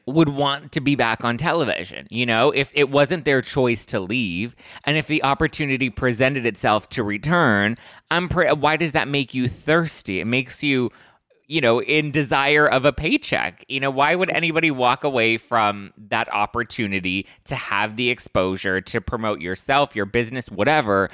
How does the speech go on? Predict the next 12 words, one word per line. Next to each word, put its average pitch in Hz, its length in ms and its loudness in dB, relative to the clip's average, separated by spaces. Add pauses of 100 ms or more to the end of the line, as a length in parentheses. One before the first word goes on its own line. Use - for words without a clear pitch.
(280)
and 190 320 -2
the 180 80 -2
paycheck? - 800 -6
Like, 120 320 -4 (400)
I 135 180 -2
don't 156 160 -4
understand 143 400 -4
how 123 140 0
that 113 220 -2
makes 107 320 -6
you 101 160 -6 (500)
thirsty. - 560 -2